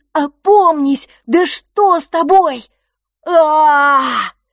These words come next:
Вопль заметался по пустому чертогу. Хлопья пыли взметнулись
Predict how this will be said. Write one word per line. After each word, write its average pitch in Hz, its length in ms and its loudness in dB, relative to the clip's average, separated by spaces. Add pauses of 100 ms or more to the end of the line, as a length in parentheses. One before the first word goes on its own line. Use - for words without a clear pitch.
(360)
Вопль 175 440 -6
заметался 202 580 -10
по 180 120 -20
пустому 196 440 -12
чертогу. 170 640 -14 (320)
Хлопья 160 540 -8
пыли 170 240 -4
взметнулись 160 880 -10